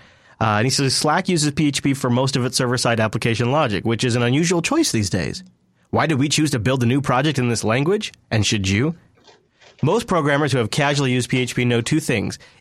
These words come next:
It's a bad language, which they should never use when given the choice, and that some of the most extraordinary successful projects in history use it." <laughs> That is so true. Oh, that's great.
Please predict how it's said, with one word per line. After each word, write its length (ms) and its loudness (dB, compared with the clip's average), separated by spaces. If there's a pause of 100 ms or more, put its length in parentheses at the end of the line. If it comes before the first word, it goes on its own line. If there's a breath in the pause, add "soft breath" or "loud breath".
(160)
It's 180 0
a 100 2
bad 400 0
language, 600 2
which 180 0
they 140 0
should 220 0
never 300 0
use 400 2
when 140 0
given 260 0
the 80 0
choice, 460 0
and 180 0
that 80 -6
some 180 0
of 60 0
the 60 0
most 200 0
extraordinary 460 0
successful 380 0
projects 360 0
in 80 2
history 400 0
use 220 2
it." 160 -2
<laughs> 60 -6 (1120 loud breath)
That 180 2
is 180 0
so 240 0
true. 360 0 (400 loud breath)
Oh, 200 2
that's 240 0
great. 360 0